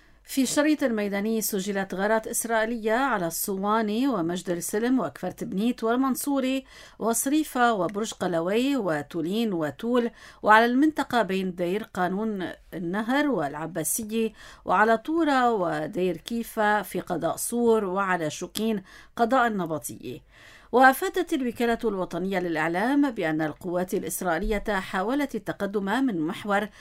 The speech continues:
مثلث طير حرفة الجبين في اتجاه الوادي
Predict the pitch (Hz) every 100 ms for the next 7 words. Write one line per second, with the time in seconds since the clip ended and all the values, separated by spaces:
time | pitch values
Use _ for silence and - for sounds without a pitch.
0 | - - 202 185 311 285 247 - 175 156
1 | - 214 214 185 170 156 190 - 208 233
2 | 233 - - - - 240 254 226 294 302
3 | 269 - 175 170 196 220 190 190 269 294